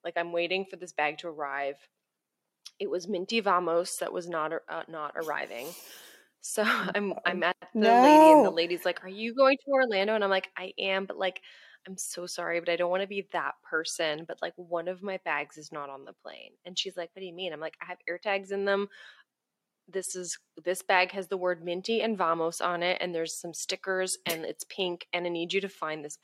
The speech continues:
Speaker 1: bag." And she's like, "What do you want me to do? Like, the plane is leaving." I'm like, "Can't you just, like, walkie-talkie somebody?" And she's like, "Walkie-talkie?" She's like, "I'm,
Speaker 2: <laughs>
Speaker 1: you know, like, the,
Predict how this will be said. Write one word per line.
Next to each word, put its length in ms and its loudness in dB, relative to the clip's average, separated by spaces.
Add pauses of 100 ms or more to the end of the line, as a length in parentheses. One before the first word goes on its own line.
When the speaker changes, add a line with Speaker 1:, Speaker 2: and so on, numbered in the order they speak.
Speaker 1:
bag." 240 -6
And 120 -8
she's 140 -12
like, 140 -4 (400)
"What 80 -14
do 40 -12
you 80 -8
want 120 -6
me 100 2
to 80 -2
do? 160 -2
Like, 160 -6
the 80 -4
plane 360 -2
is 180 -10
leaving." 360 -10
I'm 100 -12
like, 220 -18
"Can't 200 -4
you 40 -8
just, 220 -10
like, 160 -2
walkie-talkie 800 -14
somebody?" 640 -6 (480)
And 100 -6
she's 180 -6
like, 220 -2
"Walkie-talkie?" 1160 -8 (100)
She's 240 -8
like, 140 -6 (140)
"I'm, 240 0
Speaker 2:
<laughs> 60 -16
Speaker 1:
you 380 -4
know, 220 4
like, 280 2
the, 180 0